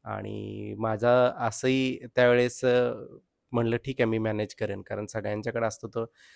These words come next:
सगळ्यांचे क्लासेस at a time नसतात, मग मी बॉरो करून यूज करायचो. मग, अ, माझा कॅल्सी काय होता की मी माझा कॅल्सी घेऊन आमच्या कॉलेजवरून, सांगलीतून गाडी घेऊन गावी गेलो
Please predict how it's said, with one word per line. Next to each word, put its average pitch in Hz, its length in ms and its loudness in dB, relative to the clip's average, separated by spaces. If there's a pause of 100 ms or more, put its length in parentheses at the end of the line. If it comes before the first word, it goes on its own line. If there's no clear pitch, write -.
सगळ्यांचे 120 460 2
क्लासेस 123 560 2
at 123 180 0
a 123 100 4
time 120 220 2
नसतात, 104 260 -4 (120)
मग 101 120 -10
मी 107 160 -8
बॉरो 107 300 0
करून 113 500 -4
यूज 117 260 0
करायचो. 110 460 -2 (500)
मग, 110 320 -4
अ, 117 400 6
माझा 113 320 2
कॅल्सी 120 400 2
काय 127 200 6
होता 120 240 4
की - 160 -6
मी 127 140 0
माझा 131 460 4
कॅल्सी 127 400 4
घेऊन 120 500 4 (500)
आमच्या 110 300 0
कॉलेजवरून, 107 680 0
सांगलीतून 117 880 -2 (200)
गाडी 110 320 0
घेऊन 117 440 -4 (440)
गावी 110 300 0
गेलो 110 360 -2